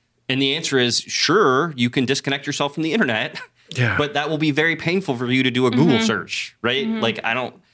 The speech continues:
Speaker 1: it is, there, there's a cost benefit to this whole thing. But the, my point is that the spectrum of what you're trying to do is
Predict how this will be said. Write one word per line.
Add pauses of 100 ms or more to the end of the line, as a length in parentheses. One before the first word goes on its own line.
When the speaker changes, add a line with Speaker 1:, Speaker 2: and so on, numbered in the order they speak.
(140)
Speaker 1:
it
is,
there,
there's
a
cost (180)
benefit
to
this
whole
thing. (240)
But
the,
my
point
is
that (160)
the
spectrum
of
what
you're
trying
to
do (400)
is